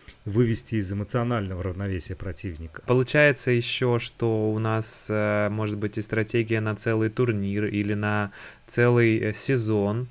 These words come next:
Speaker 2: лиги какой-нибудь, да, например. Это тоже будет стратегия, только это другой масштаб стратегии, правильно?
Speaker 1: Вот именно. Поэтому здесь нужно сразу для себя понимать масштаб. Просто нужно, м, когда ты говоришь о стратегии вот в этой партии, не путать ее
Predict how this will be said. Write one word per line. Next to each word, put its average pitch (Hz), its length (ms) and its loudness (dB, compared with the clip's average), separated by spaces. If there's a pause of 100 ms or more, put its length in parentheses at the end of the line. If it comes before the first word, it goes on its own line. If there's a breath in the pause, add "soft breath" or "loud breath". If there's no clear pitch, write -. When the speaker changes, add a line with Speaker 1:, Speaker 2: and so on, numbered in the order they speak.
(160)
Speaker 2:
лиги 110 380 2
какой-нибудь, 98 640 -4
да, 98 140 -2
например. 98 480 -8
Это 95 160 -6
тоже 110 280 -2
будет 101 340 -4
стратегия, 101 600 -4
только 95 240 -8
это 104 140 -6
другой 107 240 -2
масштаб 104 420 -4
стратегии, 95 540 -12
правильно? 127 300 -2
Speaker 1:
Вот - 120 -6
именно. 113 300 0
Поэтому 143 380 0
здесь 143 220 0
нужно 135 300 0
сразу 135 360 0
для 107 160 -2
себя 127 240 2
понимать 117 420 -4
масштаб. 117 460 -4
Просто 156 260 -4
нужно, 135 440 4 (180)
м, 107 140 -8
когда 127 280 0
ты 131 140 -2
говоришь 123 560 2
о 120 160 -2
стратегии 117 840 2
вот 110 260 2
в 101 120 2
этой 131 240 4
партии, - 520 4
не 117 180 0
путать - 440 4
ее 131 420 2